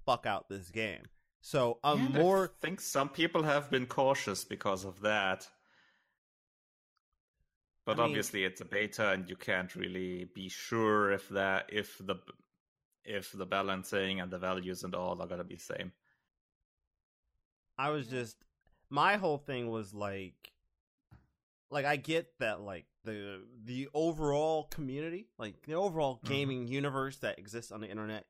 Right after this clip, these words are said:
Speaker 1: is not the same as the community I might deal with here locally or, you know, at the world at
Speaker 3: Mm-hmm.
Speaker 1: large, right? So
Speaker 2: Mm-hmm.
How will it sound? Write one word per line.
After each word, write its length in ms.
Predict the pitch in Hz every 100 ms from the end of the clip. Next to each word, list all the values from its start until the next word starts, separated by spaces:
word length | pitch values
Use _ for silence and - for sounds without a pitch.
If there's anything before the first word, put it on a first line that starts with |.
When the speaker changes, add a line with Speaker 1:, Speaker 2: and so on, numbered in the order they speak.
| _
Speaker 1:
is 240 | 113 90
not 260 | 104 98 -
the 60 | -
same 260 | 104 95
as 80 | 90
the 80 | -
community 360 | - 101 98 -
I 140 | 95
might 260 | 95 92 82
deal 200 | 92 87
with 120 | 101 _ _ -
here 240 | 104 95
locally 500 | 90 104 - 139 135
or, 180 | 104 90 _ -
you 100 | 120
know, 220 | 98 85 _ 131
at 160 | 107
the 80 | 120
world 180 | 117 113
at 40 |
Speaker 3:
Mm-hmm. 80 | 151
Speaker 1:
large, 300 | 208 95 65 -
right? 300 | 113 123 - _ _
So 400 | - 147 127 107 _ _ -
Speaker 2:
Mm-hmm. 260 | 104 107